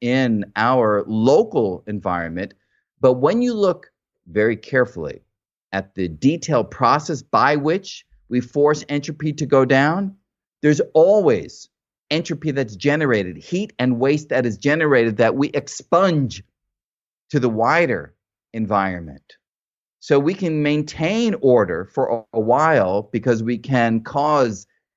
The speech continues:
disorder to be emitted outside. But sooner or later, entropy does catch up with us. So it's a local phenomenon that we can carry on with for a period of time.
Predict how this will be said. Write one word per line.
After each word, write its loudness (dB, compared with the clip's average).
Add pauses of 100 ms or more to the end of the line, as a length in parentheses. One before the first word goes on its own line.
(200)
disorder 0
to -2 (300)
be 2
emitted 2 (680)
outside. -4 (560)
But 2
sooner -2
or 2
later, 2
entropy -4
does 2
catch -4 (100)
up -2
with -4
us. -6
So 4
it's -2
a 2
local 2
phenomenon -2
that -2
we -4
can -6
carry 2
on 0
with 0
for 4
a 2
period -2
of -14
time. 0